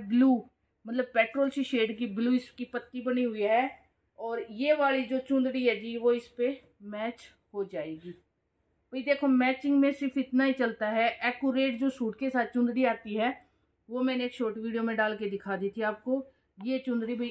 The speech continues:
इसके साथ मैच हो जाएगी। सूट साढ़े तीन सौ, चुंदड़ी सौ, साढ़े चार सौ plus shipping पाँच सौ रुपये में आपके घर तक। ये है आज का धूम मचाने वाला सूट। इसके सिर्फ मैं सात order लूंगी। सात ना बेटे,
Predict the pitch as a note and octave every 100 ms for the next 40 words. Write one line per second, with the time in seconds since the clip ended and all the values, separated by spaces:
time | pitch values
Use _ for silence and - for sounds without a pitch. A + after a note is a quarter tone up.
0 | B3 B3 - A#3+ A3 G3+ G#3 G#3+ G#3 G3+
1 | G3 G3 A#3+ B3 B3+ B3 C4+ A#3+ G#3 G#3
2 | G#3 B3 C4+ C4+ - _ _ - B3+ A#3+
3 | A#3+ A#3 - B3 B3+ C4 B3 A3+ A#3 A#3+
4 | C4 C4+ C4 A#3+ - G#3 B3+ C4 C4 A3
5 | A3 B3+ A#3 G#3 G#3 G#3 G#3 G3 - C4
6 | D4+ - _ _ _ _ E3+ B3 G#3+ -
7 | E3 - - _ _ _ _ - G#3+ C#4+
8 | C#4+ C4+ C4 B3 C4 - C4+ G#3 B3 A#3+
9 | B3 B3 A#3+ A#3+ A3+ A3+ - C#4+ D#4 -
10 | - _ _ _ _ _ _ _ - _
11 | _ _ _ _ _ - D4+ D#4+ D4 D4
12 | D4 C4+ C4+ C4 A#3 G#3+ A#3 A#3 B3+ A#3+
13 | A#3 A#3 A#3+ B3 D4+ C#4 F3